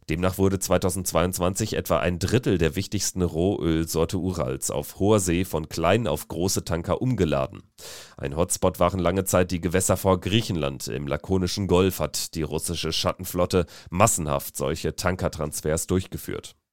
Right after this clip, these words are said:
Die griechischen Behörden sind dann aber gegen die riskanten Öltransfers auf hoher See vorgegangen, haben Sperrzonen ausgeweitet und mehr kontrolliert. Daraufhin haben sich neue Umschlagplätze gebildet. Die Schiff-zu-Schiff-Transfers haben sich vor allem Richtung Malta verlagert.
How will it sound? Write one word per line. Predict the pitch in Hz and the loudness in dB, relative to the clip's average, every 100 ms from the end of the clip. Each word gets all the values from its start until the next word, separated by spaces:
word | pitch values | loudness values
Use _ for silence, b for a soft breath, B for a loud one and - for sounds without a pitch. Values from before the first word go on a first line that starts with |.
| - B B B B | -20 B B B B
Die | 82 73 | -8 -6
griechischen | 82 90 - 90 - 90 80 | -2 0 2 0 0 -4 0
Behörden | 85 87 101 | 2 2 0
sind | 101 95 | -2 0
dann | 92 107 | 0 2
aber | 95 | 2
gegen | 90 98 107 | 0 0 -2
die | 92 | -2
riskanten | 87 - - 95 98 | -2 -2 0 -2 -2
Öltransfers | 85 95 92 87 - 87 90 | -2 -2 -2 -4 -2 0 0
auf | 80 - | -2 0
hoher | 90 85 | 0 2
See | 85 | 0
vorgegangen, | 82 - 95 95 92 90 95 | -2 0 0 0 0 0 0
haben | 87 76 | -2 -2
Sperrzonen | 90 - 90 - 95 90 | -4 -2 -2 0 0 0
ausgeweitet | 87 - 90 82 87 - | -2 -2 0 0 0 -2
und | 80 90 - - | -4 -4 -4 -4
mehr | 76 78 | -2 -2
kontrolliert. | - 85 98 95 98 82 B B B | -2 -2 2 2 2 0 B B B
Daraufhin | - 78 82 - 82 82 | -2 0 0 0 -2 0
haben | 78 80 | 0 0
sich | 80 82 - | -2 -4 0
neue | 87 90 67 | 2 4 2
Umschlagplätze | 80 - 80 80 - 85 - | -2 -4 -2 -2 -2 -2 -2
gebildet. | 87 82 90 98 95 - B B B | -2 0 0 0 -4 -8 B B B
Die | - | -12
Schiff-zu-Schiff-Transfers | 64 - - - 80 - 90 - 85 87 90 87 95 | -6 -6 -6 -6 -6 -4 -4 -2 -2 -2 0 2 2
haben | 87 95 | 0 -2
sich | 92 | -4
vor | - 80 | 0 2
allem | 90 98 | 2 2
Richtung | 90 - 95 | -2 -2 -2
Malta | 90 85 87 92 | 2 2 2 0
verlagert. | - 71 64 67 57 - | 0 0 0 -4 -6 -12